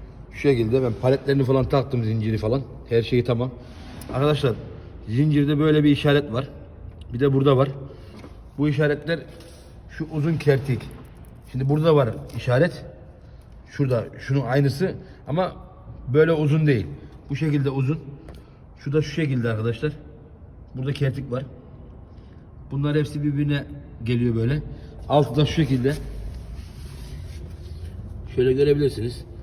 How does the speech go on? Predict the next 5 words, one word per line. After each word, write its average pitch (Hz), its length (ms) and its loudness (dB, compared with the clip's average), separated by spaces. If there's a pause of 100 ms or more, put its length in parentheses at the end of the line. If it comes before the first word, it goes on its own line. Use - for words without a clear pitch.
(320)
Buradaki 131 400 0
işaret 131 540 0 (1300)
zincirin 127 340 2
burasına 123 340 2
geliyor. 107 300 2